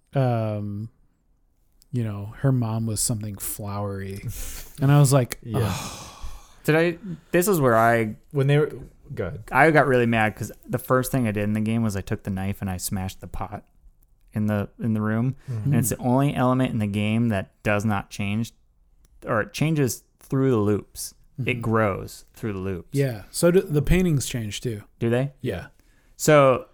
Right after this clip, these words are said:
Speaker 3: the flower, when he was like, "Oh, she was named after a flower," I was like, "Oh shit, I smashed this pot. It's not gonna grow for, like, five loops." So I kept
Speaker 2: Oh,
Speaker 3: watering
Speaker 2: wow.
Speaker 3: it and going through each loop, and it wasn't growing.
Speaker 1: Mm-hmm.
Speaker 3: And then w-, you couldn't pick it up. You couldn't really do anything with it.
Speaker 1: Yeah.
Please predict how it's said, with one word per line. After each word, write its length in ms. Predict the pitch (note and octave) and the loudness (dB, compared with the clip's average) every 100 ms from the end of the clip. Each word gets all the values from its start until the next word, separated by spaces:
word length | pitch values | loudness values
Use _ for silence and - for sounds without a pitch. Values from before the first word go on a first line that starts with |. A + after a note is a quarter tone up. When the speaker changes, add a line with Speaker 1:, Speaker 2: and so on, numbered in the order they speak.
| _ | _
Speaker 3:
the 100 | C3+ | -2
flower, 580 | A#2 - D3+ D3+ D#3 B2 | -2 2 4 6 6 4
when 100 | A2+ | 2
he 80 | A2+ | 0
was 200 | A2 G#2+ | -2 -2
like, 300 | A2 G2 - | -2 -2 -8
"Oh, 340 | - D3+ C3+ B2+ | 0 4 4 4
she 160 | A2 C3 | 0 0
was 340 | A#2+ A2+ A#2+ | 0 -2 -6
named 320 | F3+ A#2 A#2+ | -4 0 2
after 280 | A#2 G#2+ A2 | 0 0 -4
a 60 | G#2 | -6
flower," 460 | - A2+ A2 G#2 | -2 2 2 2
I 60 | G#2 | 0
was 140 | G#2 | -4
like, 120 | G2 - | -6 -8
"Oh 80 | |
shit, 320 | G2+ - - A#2 | -8 -6 -6 -6
I 180 | G#2+ F#2+ | -8 -10
smashed 460 | - - A#2 A2 - | -10 -6 -4 -4 -6
this 140 | G#2 | -10
pot. 420 | - - G#2+ F#2 - - _ _ _ _ | -8 -2 -2 -2 -12 -20 _ _ _ _
It's 180 | C3 A#2+ | -4 0
not 140 | C3 A#2 | -2 0
gonna 120 | A2 | -2
grow 240 | G#2 G#2 | 0 0
for, 160 | G#2 G2+ | 0 -2
like, 240 | F#2+ F2+ | -2 -4
five 440 | - - A2 G2+ F#2+ | -10 -2 0 2 0
loops." 340 | G#2+ G#2 - | 0 0 -4
So 100 | - | -6
I 60 | A2+ | -6
kept 460 | - - B2 B2 - _ - | -6 -4 -4 -4 -14 _ -8
Speaker 2:
Oh, 300 | A#2+ A#2+ A2+ | -4 -2 2
Speaker 3:
watering 440 | A#2 A#2+ C#3 C#3+ | 2 4 2 0
Speaker 2:
wow. 80 | D#3+ | -2
Speaker 3:
it 100 | E3+ | -4
and 100 | A#2+ | -4
going 220 | A2+ A#2 | -2 -2
through 100 | A#2+ | -4
each 260 | A#2+ A2+ - | -4 -4 -4
loop, 380 | G#2 A#2 D#3+ - - _ _ _ _ | -2 0 0 -6 -20 _ _ _ _
and 100 | A#2 | -6
it 80 | A2 | -4
wasn't 320 | A2 A#2 G#2+ | 2 2 2
growing. 560 | G2 G#2 G#2+ F#2+ F#2+ F#2 | 0 2 2 0 -4 -4
Speaker 1:
Mm-hmm. 80 | D3 A#2 | -2 0
Speaker 3:
And 140 | A2 | 2
then 140 | A2+ A2 | 2 2
w-, 220 | A2 A2 | 0 -2
you 180 | - A#2+ | -2 -2
couldn't 360 | - D3 C#3+ - | 2 2 2 -2
pick 160 | A#2 | -2
it 80 | A#2 | 2
up. 180 | C3 C3 | 2 0
You 80 | C3 | -4
couldn't 160 | D3 | -2
really 120 | C3 A2+ | -2 0
do 180 | G#2+ A#2+ | 2 2
anything 280 | A2 G2+ G2 | 2 0 -4
with 180 | G2+ | -4
it. 120 | G2+ G#2 | -4 -4
Speaker 1:
Yeah. 200 | G2 | -8